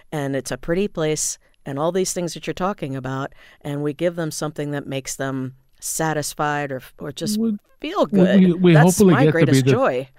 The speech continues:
Speaker 2: the, the best part of their day. I mean, it's kind of funny. I have a lot of friends who are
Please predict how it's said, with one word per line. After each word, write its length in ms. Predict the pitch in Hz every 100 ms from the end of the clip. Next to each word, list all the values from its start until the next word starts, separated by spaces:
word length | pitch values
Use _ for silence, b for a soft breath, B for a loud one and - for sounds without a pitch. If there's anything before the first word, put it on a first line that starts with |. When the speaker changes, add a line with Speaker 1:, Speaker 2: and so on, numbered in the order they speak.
| B B B
Speaker 2:
the, 160 | 135 123 - -
the 280 | 156 147 127
best 300 | 101 123 -
part 200 | 120 113
of 60 |
their 140 | 101 101
day. 340 | 101 110 92
I 40 | 92
mean, 140 | 101
it's 140 | 101
kind 200 | - 107
of 80 | 98
funny. 260 | - 117 98
I 80 | 98
have 100 | 101 -
a 100 | 107
lot 220 | 98 104
of 80 | 101
friends 400 | - 101 95 90
who 140 | 98
are 280 | 90 90 92